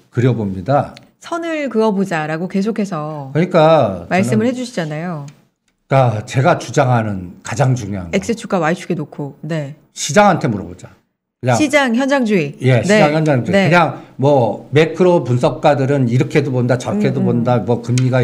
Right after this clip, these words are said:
Speaker 1: 오십 비피 한다. 그래서 어쩌라고. 오히려 테슬라 사보고, 애플 사보고,
Speaker 2: 음.
Speaker 1: 마이크 사봐서 실제 수익 내나 안 내나 그거 보자는 거 아니었어요?
Speaker 2: 네.
Speaker 1: 그때는 마이크로 테크놀로지하고 애플은 굉장히 큰 수익 줬는데 테슬라 안 줘서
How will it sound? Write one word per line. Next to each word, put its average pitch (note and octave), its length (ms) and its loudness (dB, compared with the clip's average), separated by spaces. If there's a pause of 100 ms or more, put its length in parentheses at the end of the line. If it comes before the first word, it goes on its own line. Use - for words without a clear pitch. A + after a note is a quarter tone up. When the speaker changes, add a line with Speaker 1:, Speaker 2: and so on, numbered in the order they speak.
Speaker 1:
오십 B2+ 260 0
비피 C3+ 260 -2
한다. A2 260 0 (400)
그래서 E3 260 4
어쩌라고. C3+ 680 2
오히려 C#3 280 2
테슬라 G3+ 380 0
사보고, C3+ 720 0 (260)
애플 C3+ 220 0
사보고, B2+ 640 0
Speaker 2:
음. F#3+ 200 -2
Speaker 1:
마이크 C3+ 300 2
사봐서 C3 420 0
실제 G3 360 -2
수익 G3 300 -2
내나 C#3 260 2
안 A2+ 140 0
내나 C#3 440 0 (800)
그거 E3+ 220 2
보자는 E3+ 460 4
거 D#3+ 60 6
아니었어요? C#3 280 2
Speaker 2:
네. F3+ 120 2
Speaker 1:
그때는 F3+ 580 2
마이크로 E3 580 4
테크놀로지하고 D3+ 720 0
애플은 A#2+ 540 0 (140)
굉장히 C3+ 320 2
큰 G#3+ 160 0
수익 G3 240 -4
줬는데 C3 380 0
테슬라 F#3 400 2
안 A2+ 100 2
줘서 A#2+ 220 -6